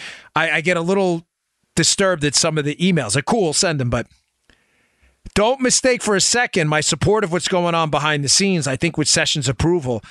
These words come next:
to investigate Fisagate, Flynngate, and Obamagate, with support for Mueller or Rosenstein. Those two are a disaster.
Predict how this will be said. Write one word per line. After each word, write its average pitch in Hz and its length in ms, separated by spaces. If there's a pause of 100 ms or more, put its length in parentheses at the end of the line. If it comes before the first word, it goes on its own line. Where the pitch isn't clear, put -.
(320)
to 175 160
investigate 156 580
Fisagate, 156 640
Flynngate, 151 540
and 123 140
Obamagate, 151 560 (180)
with 165 160
support 147 400
for 160 140
Mueller 165 360 (220)
or 214 220
Rosenstein. 170 640 (720)
Those 247 400
two 143 420
are 165 200
a 160 60
disaster. 156 720